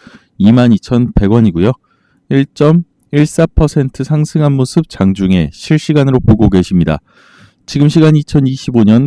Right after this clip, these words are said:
구월 이십오 일 오후 한 시 이십일 분 지나고 있는데요. 지금 시간 기점으로 제가 이 자리에서 감히 불편한 말씀부터 먼저 좀 드립니다.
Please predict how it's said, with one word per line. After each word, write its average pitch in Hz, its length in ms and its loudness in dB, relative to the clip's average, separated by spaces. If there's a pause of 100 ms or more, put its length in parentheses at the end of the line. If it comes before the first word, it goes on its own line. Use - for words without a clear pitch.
구월 120 320 2
이십오 104 680 -2
일 78 200 0 (440)
오후 92 320 4
한 165 320 4
시 180 360 0
이십일 127 520 -2
분 139 180 2
지나고 120 360 0
있는데요. 95 400 0 (680)
지금 147 240 2
시간 156 320 4
기점으로 139 420 0
제가 123 200 0
이 107 100 2
자리에서 104 360 -2
감히 92 300 0
불편한 143 460 2
말씀부터 120 540 -2
먼저 90 300 -2
좀 104 220 -2
드립니다. 110 520 -4